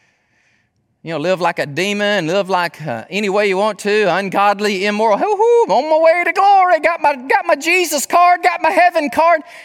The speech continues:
That's called antinomianism. And that means you believe that the laws don't apply to you anymore because you got grace and you're on your way to heaven. You haven't met Christ. When you meet the Jesus of the New Testament, and listen carefully, He changes you.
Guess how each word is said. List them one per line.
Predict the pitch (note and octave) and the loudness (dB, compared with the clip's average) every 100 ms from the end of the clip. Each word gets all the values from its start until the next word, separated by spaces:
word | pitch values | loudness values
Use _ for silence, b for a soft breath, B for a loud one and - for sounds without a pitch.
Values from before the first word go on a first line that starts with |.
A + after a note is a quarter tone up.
| B | B
That's | D4+ F4 | -2 -2
called | - C#4+ B3+ | 0 0 0
antinomianism. | B3 D4 - C4 C4+ C4 A#3+ F#3+ D#3 C#3+ A2 F2+ _ _ _ _ _ _ _ _ - | 0 0 0 0 0 0 0 0 -2 -4 -10 -18 _ _ _ _ _ _ _ _ -6
And | A3+ | -2
that | D#4 | -2
means | B3+ B3 A3+ - | 0 -2 -2 -4
you | D#4+ | -2
believe | C#4 A#3 A3+ A3+ | 0 0 0 -2
that | A3+ | -2
the | A3 | 0
laws | C4 C#4 A3+ | 2 2 0
don't | B3+ A#3+ | -2 -4
apply | A3 C#4 C#4+ | -2 0 0
to | A3+ | 0
you | G#3 | -4
anymore | G3 F#3 F3+ F3+ G#3+ | -4 -2 -2 0 0
because | F#3+ G#3 G3 | 0 -2 -2
you | B3 | -2
got | B3+ A3+ | -2 -2
grace | G3+ A#3+ B3 A#3 | -2 0 0 -2
and | A3+ | -6
you're | G#3+ | -2
on | A3 A3 | -2 -2
your | G#3+ | 0
way | G#3 | 0
to | G3+ | 0
heaven. | G3+ G3 D#3+ | 0 0 -2
You | G#3 | -2
haven't | A3+ A3+ G#3 | -2 -2 -4
met | A3 A3 | -4 -4
Christ. | A3 A#3 A3 G#3 - - - _ _ _ _ _ _ b b | -2 0 0 -2 -12 -14 -18 _ _ _ _ _ _ b b
When | E3+ | -4
you | G#3 D#4+ | -2 -2
meet | D#4+ D#4+ D#4 | -2 -4 -4
the | F#3+ | -8
Jesus | D3 E3+ C4+ C#4 C4+ | -6 -4 -2 -2 -2
of | B3+ G#3+ | -2 -2
the | |
New | B3 B3+ | -4 -4
Testament, | B3+ B3 A3 - C3+ B2+ D3 | -4 -4 -4 -6 -8 -8 -10
and | F3 G#3 | -12 -8
listen | A#3+ - B3+ | -8 -8 -6
carefully, | C4+ A#3 C3+ G2+ - _ _ _ _ _ _ _ _ _ | -4 -4 -8 -12 -16 _ _ _ _ _ _ _ _ _
He | B3+ | -8
changes | B3 A#3+ A3 G#3+ D#3+ B2 | -6 -4 -4 -4 -8 -10
you. | A#2+ F#2+ | -12 -16